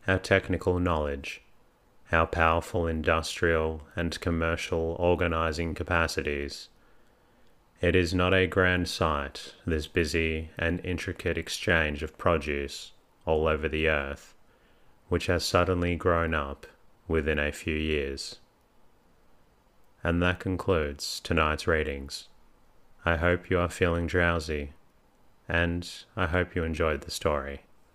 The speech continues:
If you're not quite tired yet, please feel free to listen to another episode of Bore You to Sleep. In the meantime,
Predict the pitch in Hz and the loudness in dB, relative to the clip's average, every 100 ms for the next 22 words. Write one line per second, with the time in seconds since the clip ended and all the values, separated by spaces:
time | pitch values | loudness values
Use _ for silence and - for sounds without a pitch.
0 | _ _ - - - _ - 90 - 90 | _ _ -20 -20 -20 _ -2 0 2 2
1 | 90 87 98 95 - 90 85 80 76 71 | 2 2 2 2 2 2 4 2 -2 -4
2 | 71 - _ _ _ _ - 87 82 - | -8 -16 _ _ _ _ -4 0 0 0
3 | - 87 - 92 78 69 69 - - 82 | 0 0 2 2 4 2 -8 -14 -2 0
4 | 82 - 92 90 87 - 92 92 90 90 | 0 0 -2 -2 -4 0 2 2 2 0
5 | 85 - - 78 73 73 - - 82 76 | 0 -4 -4 -2 -2 -6 -12 -6 -4 0
6 | 80 80 78 - - 73 69 - - _ | 2 2 -2 -6 -4 -4 -4 -14 -20 _
7 | _ _ - _ _ _ _ - - 87 | _ _ -20 _ _ _ _ -8 0 2
8 | 87 90 92 87 95 90 90 92 | 4 4 2 2 2 2 0 -4